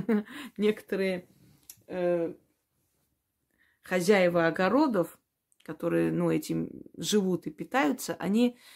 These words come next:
просят ведьм, а, те приходят и заговаривают от воров. Это стражник. Вот тот самый, собственно говоря,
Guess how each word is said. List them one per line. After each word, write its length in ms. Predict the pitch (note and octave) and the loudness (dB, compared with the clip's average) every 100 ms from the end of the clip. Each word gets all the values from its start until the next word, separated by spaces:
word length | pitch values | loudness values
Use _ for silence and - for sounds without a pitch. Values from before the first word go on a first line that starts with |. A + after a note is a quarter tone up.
| - - _ | -20 -20 _
просят 480 | - G3+ G3+ F#3 E3 | -4 0 0 0 -4
ведьм, 480 | E3 B3 D4 G#3+ F3+ | 0 2 4 2 -2
а, 280 | - - E3+ | -4 -8 -10
те 180 | - G3 | -6 -6
приходят 540 | - - C4+ C4+ F#3+ | -6 -4 -2 -2 -4
и 60 | E3+ | -4
заговаривают 720 | F3+ E3+ F#3 E3+ D3+ D3 - | -2 0 2 2 0 -4 -6
от 200 | E3+ - | -6 -2
воров. 400 | F#3 E3+ D3 - _ _ _ _ _ | 0 0 -4 -8 _ _ _ _ _
Это 220 | - G#3 A3 | -10 -4 -4
стражник. 500 | - G#3+ F#3+ E3+ G3+ | 0 0 0 -2 -2
Вот 140 | A3 | 0
тот 180 | C4+ C4 | 0 2
самый, 560 | B3+ A#3+ G#3+ G3+ F#3+ _ _ _ _ | 4 4 4 0 -4 _ _ _ _
собственно 360 | - G3+ - F#3 | -10 -10 -8 -6
говоря, 540 | F#3 F#3+ F#3+ F#3 E3+ | -2 0 2 2 0